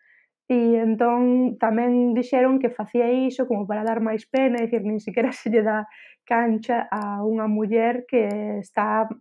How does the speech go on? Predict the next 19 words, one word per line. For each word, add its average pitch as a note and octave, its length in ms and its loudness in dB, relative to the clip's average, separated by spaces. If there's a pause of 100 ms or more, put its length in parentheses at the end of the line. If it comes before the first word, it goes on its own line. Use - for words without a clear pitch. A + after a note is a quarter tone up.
eh, G#3 560 -6
sufrindo, A3 840 0
mm, G3+ 280 -2 (160)
em, G#3 320 -2 (760)
maltrato, A3 640 -2
é G3+ 80 -2
dicir, G3+ 200 -4
ata G3+ 240 -4
unha A3 160 -2
muller A3+ 320 2
<laughs> A3+ 60 2
maltratada A3+ 640 0
ten A#3 180 2
que A#3 140 0
estar A#3+ 380 -4 (320)
completamente A3+ 760 2
impecable, B3+ 880 0
porque A#3+ 280 0
senón, A#3+ 560 0